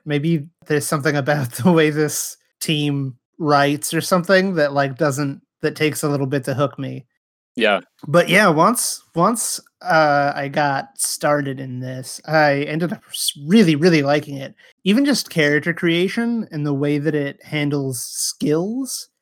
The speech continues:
Speaker 1: I think
Speaker 2: Mm-hmm.
Speaker 1: it's really cool. I like that they are grouped into these categories of, like, three or four skills, and you can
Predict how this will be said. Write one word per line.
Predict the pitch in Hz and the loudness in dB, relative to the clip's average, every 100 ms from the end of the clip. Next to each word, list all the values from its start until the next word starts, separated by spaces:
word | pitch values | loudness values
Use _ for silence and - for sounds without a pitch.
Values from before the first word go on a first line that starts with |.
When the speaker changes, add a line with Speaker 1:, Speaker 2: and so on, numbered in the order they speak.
| _ _ 160 | _ _ 0
Speaker 1:
I | 156 | 4
think | 185 | 6
Speaker 2:
Mm-hmm. | 180 | 4
Speaker 1:
it's | 147 | 2
really | 151 135 160 156 147 | 0 2 4 4 2
cool. | - 156 139 135 143 | 0 0 2 0 -2
I | 147 | 0
like | 143 156 165 - | 2 2 2 0
that | 175 156 156 | 2 2 0
they | 160 147 | 0 4
are | 143 139 135 135 127 - _ _ 156 | 4 4 2 0 -4 -10 _ _ -2
grouped | 160 147 156 151 - | 2 6 6 4 2
into | 151 143 135 | 2 2 0
these | 139 135 131 | 0 -2 -2
categories | - 139 135 139 151 143 143 147 147 135 | -4 -4 0 0 2 2 2 2 2 0
of, | 131 | 0
like, | 139 185 - | -2 -4 -6
three | 156 139 | -6 -2
or | 143 | -2
four | 131 143 139 139 139 139 - _ - | -2 -2 2 2 2 -2 -6 _ -12
skills, | - - 156 156 151 147 147 143 - | -4 2 4 4 4 2 0 -4 -8
and | 156 135 131 127 123 - _ _ - | -6 -4 -4 -6 -8 -14 _ _ -8
you | 151 | -8
can | 127 151 139 131 131 | -2 0 0 -4 -6